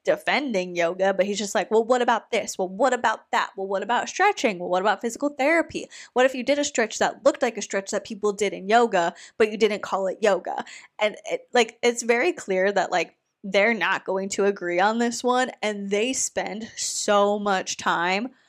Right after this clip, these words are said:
going back and forth on it when I'm like, "It's yoga." <laughs> Like, I, I get that Isaiah has a very strong opinion on it, but you did not need to spend this much time having this conversation because it, like,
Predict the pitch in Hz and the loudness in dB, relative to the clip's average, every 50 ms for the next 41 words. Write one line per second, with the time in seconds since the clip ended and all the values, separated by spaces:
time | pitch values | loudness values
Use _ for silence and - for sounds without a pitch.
0 | _ _ _ _ - 202 196 233 202 208 208 220 214 208 196 202 185 185 202 - | _ _ _ _ -2 2 4 4 4 4 2 -2 -6 -2 0 0 0 -2 -2 -8
1 | 220 196 196 - - 180 170 170 - 226 233 240 247 262 269 277 226 - 214 214 | -8 -8 -8 -4 -2 -2 -2 0 0 2 2 2 2 2 2 0 0 0 -2 -2
2 | 196 190 202 208 185 180 175 170 - _ _ _ _ _ _ _ _ _ _ _ | -2 -2 -2 -2 -2 -2 -2 -4 -8 _ _ _ _ _ _ _ _ _ _ _
3 | _ _ _ _ _ _ _ _ _ _ _ _ _ _ _ _ _ _ _ _ | _ _ _ _ _ _ _ _ _ _ _ _ _ _ _ _ _ _ _ _
4 | _ _ _ _ _ _ _ _ _ _ _ - 220 220 220 214 - 208 202 196 | _ _ _ _ _ _ _ _ _ _ _ -2 0 0 0 -2 -2 -2 0 0
5 | 196 196 202 196 175 208 - _ _ - 208 208 214 226 214 226 226 220 - - | 0 2 2 2 0 0 -6 _ _ 2 2 2 2 0 -2 0 0 -2 0 0
6 | - 208 208 208 208 208 196 - _ _ _ _ _ _ _ _ _ _ _ _ | 0 0 0 0 -4 -10 -12 -12 _ _ _ _ _ _ _ _ _ _ _ _
7 | - 190 196 196 190 190 190 196 202 226 196 185 175 185 202 190 185 185 185 208 | 0 0 0 2 0 0 0 2 2 2 2 2 0 0 -2 -2 -2 -2 0 0
8 | 214 208 196 214 202 214 202 196 208 - - 208 190 190 190 175 175 - 202 190 | -2 -2 -2 0 0 0 0 0 0 -2 -2 -2 -2 -2 -2 -4 -4 -4 -4 -2
9 | 202 233 254 269 277 277 285 285 294 311 311 302 - - _ - - - _ _ | -2 -2 -2 0 0 0 0 0 0 0 0 0 -2 -6 _ -20 -20 -20 _ _
10 | - 220 208 220 247 220 233 214 202 202 196 190 196 190 190 185 190 190 - 190 | -2 0 0 0 0 0 0 0 0 0 -2 -2 -2 -6 -6 -6 -6 -4 -4 -4
11 | 185 185 180 175 185 - 190 180 180 - - - 180 180 190 214 202 175 180 196 | -4 -4 -6 -8 -8 -6 -6 -6 -6 -6 -4 -2 -2 -2 -2 -2 -2 -2 -2 -4
12 | 190 196 180 202 - - - 202 190 190 196 190 190 - 190 180 180 196 - 220 | -4 -6 -6 -8 -8 -6 -6 -6 -4 -4 -4 -4 -4 -4 -4 -4 -4 -4 -4 -4
13 | 226 233 240 233 226 226 226 220 220 226 202 - - - _ _ _ - 220 208 | -4 -4 -4 -4 -4 -2 0 0 2 0 0 -2 -6 -12 _ _ _ 2 4 4
14 | 190 180 180 | 4 2 0